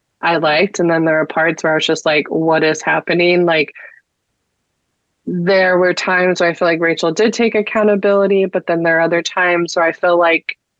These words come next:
it was lacking, but also Bethenny wasn't really directing that conversation. Bethenny clearly had a narrative, an agenda that she wanted. So Rachel really still wasn't given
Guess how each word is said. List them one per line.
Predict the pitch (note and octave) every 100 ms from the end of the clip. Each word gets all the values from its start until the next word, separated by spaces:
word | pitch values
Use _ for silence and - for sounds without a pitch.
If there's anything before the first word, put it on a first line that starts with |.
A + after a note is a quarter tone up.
| _ _ _ _ _ _
it | F3 D#3
was | E3+ E3+
lacking, | F3 E3+ F3+ A#3 A#3 A3
but | G#3
also | - F#3+ A#3+ A3+ G#3+ -
Bethenny | F#3 G3+ G3+ B3 B3
wasn't | G3+ G3 G3+ -
really | F3+ F#3 F#3+ F#3 F3 F3 _ _ _
directing | - F3+ F3+ E3+ G3+ F#3+
that | F3+ -
conversation. | - F#3 F3+ E3 F3 E3 - A3 G#3+
Bethenny | F3+ G3+ G3 A3+ G3+ F#3
clearly | F#3+ F3+ F3+
had | F3 F#3 F3
a |
narrative, | E3 D#3+ D#3+ E3+ F3+ F3+ F3+
an | F3
agenda | D#3+ E3 E3 E3+ F3+
that | E3+
she | - - E3+
wanted. | F#3 A3 A#3+ B3+ C4 - - - -
So | - B3
Rachel | C4 C4+ D#4
really | A#3 A#3+ C4
still | - A#3 A3
wasn't | A3 G#3+ F#3+ -
given | F#3+ G#3 G3 F3+